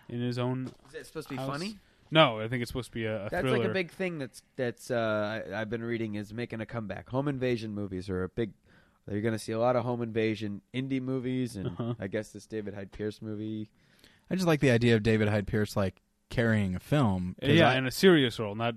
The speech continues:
Speaker 1: not
Speaker 3: Yeah.
Speaker 1: being laughed at for being prissy or whatever.
Speaker 2: Yeah, good for David Hyde Pierce.
Speaker 1: Yeah.
Speaker 3: Yeah, I'm excited.
Speaker 1: Okay, moving on to August and The Help,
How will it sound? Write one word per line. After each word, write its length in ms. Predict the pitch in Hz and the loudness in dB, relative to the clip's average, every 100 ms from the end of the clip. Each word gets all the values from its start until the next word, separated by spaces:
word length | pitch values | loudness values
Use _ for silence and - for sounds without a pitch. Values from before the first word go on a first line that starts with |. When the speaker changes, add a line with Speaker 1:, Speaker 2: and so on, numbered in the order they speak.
| 120 | -2
Speaker 1:
not 140 | 131 | 2
Speaker 3:
Yeah. 100 | 127 | 4
Speaker 1:
being 240 | 117 117 107 | 4 0 0
laughed 280 | 117 113 117 | 2 2 0
at 160 | 110 | -6
for 80 | - | -6
being 260 | 107 101 98 | -8 -8 -8
prissy 480 | - 113 113 101 101 | -6 -6 -4 -6 -6
or 140 | 98 | -6
whatever. 280 | 98 101 143 | -6 -4 -2
Speaker 2:
Yeah, 40 | 107 | 0
good 160 | 151 - | -2 -4
for 80 | |
David 240 | 139 131 123 | -2 0 -2
Hyde 200 | 117 - | -4 -4
Pierce. 220 | 120 107 | -4 -4
Speaker 1:
Yeah. 60 | 165 | -2
Speaker 3:
Yeah, 140 | 127 - - | -2 -4 -6
I'm 100 | 143 | -2
excited. 280 | 202 156 | 2 2
Speaker 1:
Okay, 100 | 101 127 | 2 2
moving 240 | 208 208 | 2 4
on 100 | 196 | 2
to 100 | 175 | 2
August 400 | 160 165 165 - | 4 4 2 0
and 280 | 151 143 139 | -2 -2 -4
The 200 | 139 131 | -6 -6
Help, 420 | - 156 196 - | 4 6 6 2